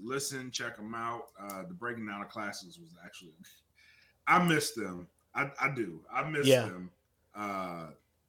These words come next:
Speaker 1: so I hope they, I hope they get back in full swing and, and keep these shows coming 'cause the, the last episode was really good. So make sure you guys go check those shows out.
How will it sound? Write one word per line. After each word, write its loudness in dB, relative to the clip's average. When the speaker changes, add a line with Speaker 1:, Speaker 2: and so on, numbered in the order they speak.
Speaker 1:
so -4
I 2
hope 0
they, 4
I -4
hope -2
they 0
get -2
back -4
in -10
full -8
swing -8
and, -14
and -10
keep -8
these -6
shows -8
coming -6
'cause -8
the, -8
the -6
last 0
episode -6
was -10
really -8
good. -10
So -2
make 4
sure 4
you 2
guys 6
go -2
check 0
those -4
shows -2
out. 0